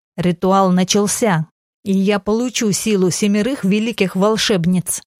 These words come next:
нравится это тебе или нет". Чернобог поднял вверх руки, и я почувствовала, как из меня ручейком начала выходить магическая энергия, а вместе с ней и жизнь.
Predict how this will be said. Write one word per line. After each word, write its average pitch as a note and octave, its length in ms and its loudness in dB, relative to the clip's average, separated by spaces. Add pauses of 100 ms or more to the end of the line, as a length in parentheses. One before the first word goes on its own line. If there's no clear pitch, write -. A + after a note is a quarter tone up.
(120)
нравится G3 600 2
это F#3 200 2
тебе G3+ 420 0
или G3 140 2
нет". F#3+ 440 0 (1400)
Чернобог E3+ 580 0
поднял G3+ 400 2
вверх F#3 320 0
руки, A3 420 -4 (220)
и G#3 80 -2
я G3 200 0
почувствовала, F#3 880 -2 (360)
как F#3+ 200 -8
из F#3 160 0
меня A#3 320 0
ручейком A3 640 0
начала G#3+ 420 0
выходить G#3+ 520 -2
магическая G#3 680 -2
энергия, F3 640 0 (1000)
а F#3+ 140 -2
вместе F#3 380 0
с - 120 -4
ней G#3+ 280 0
и - 20 0
жизнь. F3 480 0